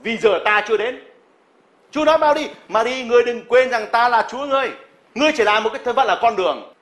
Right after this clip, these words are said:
để ta hợp pháp và để cứu chuộc trong đó con ngươi." Chính bà Mary còn phải nhờ sự cứu chuộc của Chúa Giêsu để cứu được linh hồn mình.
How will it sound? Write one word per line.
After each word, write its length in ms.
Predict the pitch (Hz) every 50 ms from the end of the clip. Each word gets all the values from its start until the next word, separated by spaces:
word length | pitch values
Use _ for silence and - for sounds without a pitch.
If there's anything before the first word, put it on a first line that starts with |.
| _ _
để 80 | 170 170
ta 100 | - 254
hợp 240 | 262 233 - - -
pháp 160 | 302 359 330 -
và 80 | 262
để 80 | 226 196
cứu 320 | - - - 247 302 330 311
chuộc 140 | 302 220 208
trong 100 | 214 214
đó 80 | 233
con 140 | 233 269 269
ngươi." 140 | 269 240 - - - - - _ _ _ _ _ _ _ _ _ _
Chính 220 | - 285 320 311 285
bà 160 | 254 233 226
Mary 200 | 233 247 269 262
còn 180 | - 226 208
phải 140 | - 165 147
nhờ 640 | 139 131 131 147 165 175 196 208 185 170 160 139 127 - - - _
sự 140 | - 190
cứu 160 | 180 - 247 262
chuộc 180 | - 269 226
của 120 | 156 160 151
Chúa 60 | 151
Giêsu 220 | 233 220 233 240
để 200 | - - - - -
cứu 140 | 185 240 277
được 180 | 269 226 -
linh 120 | 165 185 156
hồn 160 | 151 131 117
mình. 160 | 113 110 101